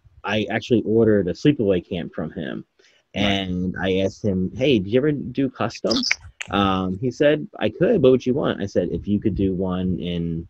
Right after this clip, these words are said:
Speaker 1: South Jersey Jason style." So I sent him, like, my images, my logo, and my concept. And he, he's working on it right now. His,
Speaker 2: That's
Speaker 1: his,
Speaker 2: cool.
Speaker 1: his, uh, fur baby just, uh,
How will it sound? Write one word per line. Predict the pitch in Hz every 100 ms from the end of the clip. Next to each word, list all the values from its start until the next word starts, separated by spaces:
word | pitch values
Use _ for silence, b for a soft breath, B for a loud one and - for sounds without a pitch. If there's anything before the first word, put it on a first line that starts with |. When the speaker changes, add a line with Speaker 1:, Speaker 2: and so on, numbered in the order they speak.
| _
Speaker 1:
South | - 80 -
Jersey | 80 101
Jason | 92 175 233 107 87
style." | - 69 60 55 - B B B
So | - - 110 104 98 95
I | 82 101
sent | - 104 95
him, | 113 101 95 95 - -
like, | 92 -
my | 90
images, | - 95 95 98 95
my | 90
logo, | 82 87 90 90 90 87
and | 82
my | 78
concept. | - 92 90 90 - 80 - _ _ _ _ _
And | 85 92
he, | 104 95 80
he's | 82 90 85 95
working | 104 104 92
on | 85 82
it |
right | 73 80 78
now. | 82 80 78 78 85
His, | 95 90 -
Speaker 2:
That's | 110 101
Speaker 1:
his, | -
Speaker 2:
cool. | - 95 90
Speaker 1:
his, | 135 104
uh, | 113 98
fur | - 107
baby | 98 90 85
just, | 87 - -
uh, | 95 82